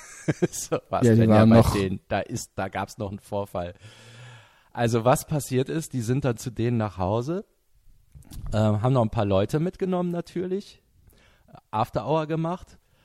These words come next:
Speaker 1: und irgendwann hatte sie
Speaker 2: <laughs>
Speaker 1: keinen Bock mehr und ist mit einer Freundin in eine andere Wohnung, weil da so ein Freund von denen wohnte, auf,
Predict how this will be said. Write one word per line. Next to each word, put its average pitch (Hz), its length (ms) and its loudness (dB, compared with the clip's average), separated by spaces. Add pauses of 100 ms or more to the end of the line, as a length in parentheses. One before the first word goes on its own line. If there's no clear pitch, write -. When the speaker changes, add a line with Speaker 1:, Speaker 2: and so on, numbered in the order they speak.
(720)
Speaker 1:
und 120 300 -2
irgendwann 139 540 2
hatte 123 240 -2
sie 95 220 -6
Speaker 2:
<laughs> - 20 -12
Speaker 1:
keinen 120 240 -4
Bock 123 240 0
mehr 123 140 -2
und 117 100 -6
ist 113 120 -12
mit 117 160 -12
einer 113 120 -6
Freundin 151 640 -6 (480)
in 123 180 -8
eine 123 100 -6
andere 120 420 -2
Wohnung, 156 460 0 (260)
weil 113 200 -6
da 113 120 -2
so 110 100 -8
ein 104 120 -10
Freund - 300 0
von 143 160 -6
denen 131 180 -8
wohnte, 127 340 -10
auf, 107 140 -12